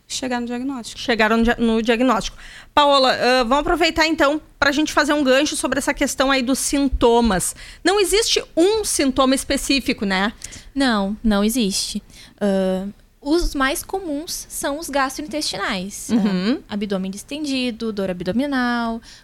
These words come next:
Speaker 3: ah, diarreia, vômitos. Mas pode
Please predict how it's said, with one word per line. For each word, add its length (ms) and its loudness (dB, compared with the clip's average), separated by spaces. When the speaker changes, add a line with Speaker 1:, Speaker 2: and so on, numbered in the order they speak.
Speaker 3:
ah, 520 -12
diarreia, 920 0
vômitos. 840 -4
Mas 480 2
pode 680 0